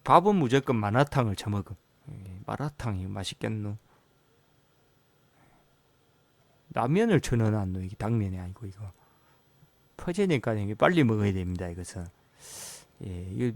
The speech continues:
이 탕후루도 처먹고 앉았네. 예. 탕후루도 이거 뭐 아주 맛이 나게 생겼습니다, 이거. 아, 이거 설탕, 뭐, 당뇨병 바로 걸리겠네, 먹자마자. 요거 음료수에 조리봉도 올라가 있고,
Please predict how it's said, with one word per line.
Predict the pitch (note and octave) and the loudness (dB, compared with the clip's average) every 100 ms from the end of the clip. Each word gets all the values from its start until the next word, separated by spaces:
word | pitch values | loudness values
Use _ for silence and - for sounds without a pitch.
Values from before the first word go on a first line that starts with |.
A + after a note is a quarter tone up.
| - | -4
이 | C#3+ | -4
탕후루도 | - G#3 A#3 A#3+ F3 C3 | 0 2 4 4 4 2
처먹고 | - A2+ G#2+ - | 2 2 0 0
앉았네. | G#2 F#2 F2+ F#2 | -2 0 -4 -6
예. | G#2+ - _ _ _ _ _ _ _ - A#2 F#2 _ _ _ _ _ - - - - _ _ | -6 -12 _ _ _ _ _ _ _ -20 -18 -18 _ _ _ _ _ -20 -20 -20 -20 _ _
탕후루도 | - F3+ G#3 A3 F#3 B2 G#2+ | -8 -2 0 2 2 4 2
이거 | G2+ | 2
뭐 | G#2 | 0
아주 | F#2 A2+ | 0 -2
맛이 | A2+ G2+ B2 | -2 0 0
나게 | G#2 G2 | 0 0
생겼습니다, | A2 G2+ F#2 F#2+ F2+ | -4 -4 -4 -6 -8
이거. | E2+ G2 F#2 G2+ A2+ | -10 -10 -12 -14 -16
아, | G2+ G#2 G2+ | -14 -14 -16
이거 | A2+ A#2+ | -14 -10
설탕, | - E3 - F#3 E3+ B2+ - | -4 -4 -2 0 0 0 -4
뭐, | G#2+ | -6
당뇨병 | - A2 D3+ F#3+ E3 A2 | -2 2 2 4 2 0
바로 | G2+ G#2+ | -2 0
걸리겠네, | A#2 D#3+ G3 C#3+ G2 | 0 0 2 2 2
먹자마자. | G2+ - G2+ F2 F2+ G2 - _ _ - - _ _ _ - | -2 -4 -6 -6 -8 -14 -18 _ _ -20 -20 _ _ _ -6
요거 | C3+ C#3+ F3+ E3+ | -2 2 4 6
음료수에 | C3+ G#3 G#3+ E3 B2 A2+ A2 | 6 6 4 6 6 6 4
조리봉도 | C#3+ F3 E3 C#3 A#2+ A2+ | 4 4 4 4 4 4
올라가 | A#2 A2+ G2+ | 2 2 0
있고, | G2 - C#3+ C3 F#2+ | -6 0 4 4 2